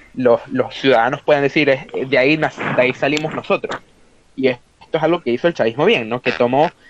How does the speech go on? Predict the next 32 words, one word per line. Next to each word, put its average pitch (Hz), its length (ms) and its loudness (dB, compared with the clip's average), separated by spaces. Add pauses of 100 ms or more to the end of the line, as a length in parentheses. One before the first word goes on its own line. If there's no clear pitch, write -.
(240)
el, 127 460 2
el 123 260 4
nacionalismo 120 1040 0 (480)
de 120 600 4
Bolívar 151 540 4 (720)
y, 127 380 2
y - 20 0
lo 113 140 2
puso 131 400 2
de 110 160 2
su 131 160 -4
lado, 139 280 2
pues, - 240 -6 (380)
y, 120 100 -8
y 117 260 -4
lo 160 100 0
puso 143 320 2
así, 139 280 0
"Ah, 123 120 2
de 127 120 0
aquí 196 220 0
salimos 156 460 -2
nosotros, 113 340 -8
nosotros 135 360 -2
somos 147 260 0
el 113 80 0
pueblo 147 320 4
de 113 80 4
Bolívar". 120 440 0 (800)
Eh, 135 380 4 (140)
<clears throat> - 840 -2
ahora, 143 500 4